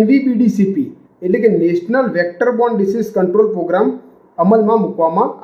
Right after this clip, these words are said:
આવ્યો. બીજા વિશ્વયુદ્ધ પછી જાહેર આરોગ્યની સેવાઓમાં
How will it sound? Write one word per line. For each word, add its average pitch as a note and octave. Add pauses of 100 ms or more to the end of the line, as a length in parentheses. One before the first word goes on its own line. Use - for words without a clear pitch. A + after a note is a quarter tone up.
આવ્યો. C#3 (400)
બીજા F#3+
વિશ્વયુદ્ધ A3+
પછી F#3+ (220)
જાહેર D#3+ (120)
આરોગ્યની G#3+
સેવાઓમાં E3+